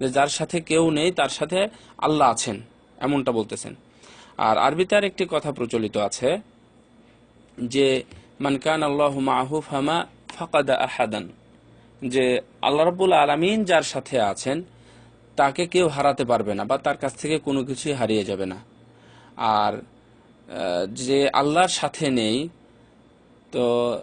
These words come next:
সব কিছু থেকেও, আহ, মান কানা আল্লাহু আলাইহি ফামা বাকিয়া লাহু আহাদুন, আর যদি আল্লাহ তার বিরুদ্ধে হয়ে যায়, অর্থাৎ আল্লাহ তার সাথে নেই, তাহলে তার কোনো কিছুই তার কাছে বাকি থাকবে না,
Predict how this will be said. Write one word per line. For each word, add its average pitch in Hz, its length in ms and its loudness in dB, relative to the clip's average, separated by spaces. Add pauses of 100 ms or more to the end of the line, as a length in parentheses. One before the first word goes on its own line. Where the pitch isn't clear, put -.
(120)
সব 160 500 2 (180)
কিছু 170 580 0 (440)
থেকেও, 175 520 2 (640)
আহ, 117 160 4
মান 151 180 2
কানা 170 300 2
আল্লাহু 156 300 2
আলাইহি 151 420 0
ফামা 175 320 -2
বাকিয়া 147 360 -2
লাহু 143 360 -2 (320)
আহাদুন, 101 480 -2 (800)
আর 120 560 2
যদি 135 240 -4 (100)
আল্লাহ 160 340 4
তার 190 220 2
বিরুদ্ধে 139 480 0
হয়ে 117 260 2
যায়, 101 260 0 (260)
অর্থাৎ 123 340 -2
আল্লাহ 147 280 2
তার 127 160 -2
সাথে 127 360 -4
নেই, 113 220 -2 (400)
তাহলে 139 260 2
তার 143 180 0
কোনো 151 300 -2
কিছুই 139 420 -4
তার 135 180 -2
কাছে 120 220 -4
বাকি 107 280 -4
থাকবে 95 340 -8
না, 92 160 -12